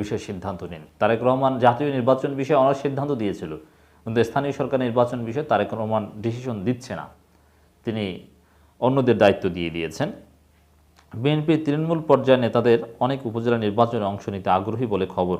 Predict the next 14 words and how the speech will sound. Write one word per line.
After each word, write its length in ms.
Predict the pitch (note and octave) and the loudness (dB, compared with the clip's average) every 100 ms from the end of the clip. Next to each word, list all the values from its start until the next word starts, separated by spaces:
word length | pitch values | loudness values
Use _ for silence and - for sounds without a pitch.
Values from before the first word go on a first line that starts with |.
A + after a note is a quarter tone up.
| - | -2
পাওয়া 140 | E2+ | -2
যাচ্ছে। 340 | E2+ D#2+ - - _ _ _ _ _ _ _ _ _ | -2 -6 -10 -20 _ _ _ _ _ _ _ _ _
আমাদের 300 | B2+ D#3+ F3+ | 0 2 2
কাছে 200 | F3+ F3+ | 0 0
কমপক্ষে 320 | F3+ F3+ E3+ | 0 0 0
দুইশো 640 | C3+ D#3 - G3 C3+ F3+ - | 2 0 2 4 4 4 -2
উপজেলা 540 | E3+ D3+ D3+ D3+ D3+ C#3+ B2+ - - _ _ - | -8 -6 -2 2 8 8 8 4 -10 _ _ 2
তালিকা 360 | A#2 A#2+ A#2 A2 | 4 4 4 0
আছে, 200 | G2 C#3+ | 0 -4
যেখানে 380 | A2+ A#2 A2 F#2 | -4 -2 -4 -4
বিএনপি 760 | G#2+ A2+ G#2+ A2 G2+ F#2 F2+ - - | -4 -6 -6 -4 -2 -4 -8 -16 -8
নেতারা 380 | G2+ G#2+ G2+ | -4 0 2
বলেছে 520 | F#2+ G#2 C3 C3+ F3+ | 2 2 0 -2 -2
যে 140 | C#3+ | 2